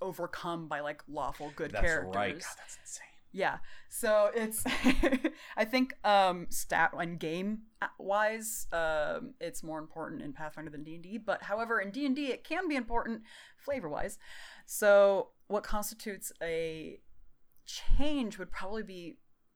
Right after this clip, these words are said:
Speaker 1: I would say, either slow events that happen over time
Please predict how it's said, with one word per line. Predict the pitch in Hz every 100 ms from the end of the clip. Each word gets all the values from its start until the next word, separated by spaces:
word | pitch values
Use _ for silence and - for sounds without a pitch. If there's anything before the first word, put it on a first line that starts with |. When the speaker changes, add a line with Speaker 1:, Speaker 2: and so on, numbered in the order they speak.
| -
Speaker 1:
I | 180
would | 175 -
say, | 170
either | 175 180 170
slow | - - 208 233 254 294 294 - - - _ _ _ _ -
events | 185 190 185 185 -
that | 175 165 - - -
happen | - 180 170 - 170
over | - 165 -
time | - - 170 180 220